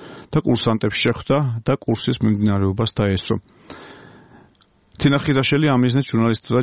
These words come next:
ჯარისკაცებთან ერთად გონიოს სამხედრო ბაზაზე სავიჟღვისა და მდინარე ჭოროხის შესართავიდან ჯერ ნავებით, შემდეგ კი კატერებით გაემგზავრა. თავდაცვის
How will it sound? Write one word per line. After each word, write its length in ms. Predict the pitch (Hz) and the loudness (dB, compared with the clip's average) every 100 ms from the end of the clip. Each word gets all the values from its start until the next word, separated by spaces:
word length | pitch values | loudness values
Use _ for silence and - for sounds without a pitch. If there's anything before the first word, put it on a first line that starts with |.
| 120 | 2
ჯარისკაცებთან 600 | 107 104 107 - 98 104 | 0 0 -2 -2 -2 0
ერთად 180 | 104 117 113 | 0 -2 0
გონიოს 340 | 104 107 113 - | 2 2 0 0
სამხედრო 400 | 107 - 107 98 | -2 0 -2 0
ბაზაზე 380 | 104 101 104 113 | 0 0 0 0
სავიჟღვისა 540 | 120 107 104 - 104 | 0 0 0 -2 -2
და 80 | 107 117 | 0 0
მდინარე 300 | 113 101 104 | 0 0 0
ჭოროხის 400 | 107 104 98 107 | 0 0 0 -2
შესართავიდან 600 | - 104 107 110 101 104 110 | 0 0 0 0 2 2 2
ჯერ 120 | 110 101 | 2 2
ნავებით, 340 | 101 101 101 - | 2 2 0 0
შემდეგ 240 | 101 98 - | 0 0 0
კი 40 | 113 - | -2 0
კატერებით 520 | 110 110 101 95 101 | 0 2 0 0 -2
გაემგზავრა. 480 | 104 95 92 98 98 | -2 0 0 0 0
თავდაცვის 460 | - 104 101 - | 0 0 0 -2